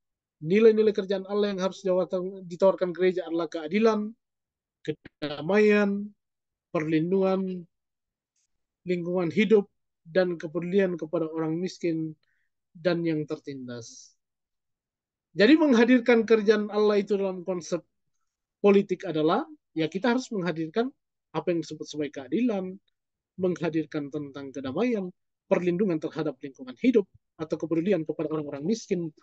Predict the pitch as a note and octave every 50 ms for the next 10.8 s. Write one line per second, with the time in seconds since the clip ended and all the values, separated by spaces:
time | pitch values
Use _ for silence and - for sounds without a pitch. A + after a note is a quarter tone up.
0 | _ _ _ _ _ - F3 D#3+ D#3 D3+ D#3+ D#3 - D3+ C#3+ C#3 - D#3 _ -
1 | B3 A#3+ G3+ E3+ C#3+ - - - _ _ _ _ _ _ _ _ _ _ _ _
2 | _ _ _ _ _ _ _ _ _ - A3+ A3 F#4 - - D4 C4+ A#3+ A#3 A#3
3 | C#4+ E4 D4+ C4 A#3+ G#3+ G3 - - F#3 G#3 D#4 - - - G3 F3 E3 E3+ A#3
4 | C4 - - _ _ _ _ _ _ _ _ _ - G3+ G3+ G#3 F#3 G#3 F3+ F#3
5 | F3+ F#3+ C4+ C#4 C4+ - F3+ F3 E3+ D3+ D#3 D#3 E3 F3 F#3 G3 F#3+ G#3+ A3+ B3+
6 | D4 C#4+ C#4 A#3+ D#3+ C3 B2 _ _ _ _ _ _ _ _ _ _ _ _ _
7 | _ _ _ _ _ _ _ _ _ _ _ _ _ _ _ - G#3 G3 G3 F#3+
8 | F3+ F3 - C4 D4+ D4 A#3+ - G3+ F#3 A#3+ B3+ - A3 G3 G#3 G3+ A3 G3 F#3
9 | E3+ - F#3 D3+ F3+ F3+ - B3+ C4+ A#3 G#3+ G3+ - - G3 F3+ F3+ E3 F3+ G3
10 | - - F3+ F#3 F3+ E3+ F3 E3+ E3 E3 D#3+ D#3+ D#3+ D#3 D#3 D3+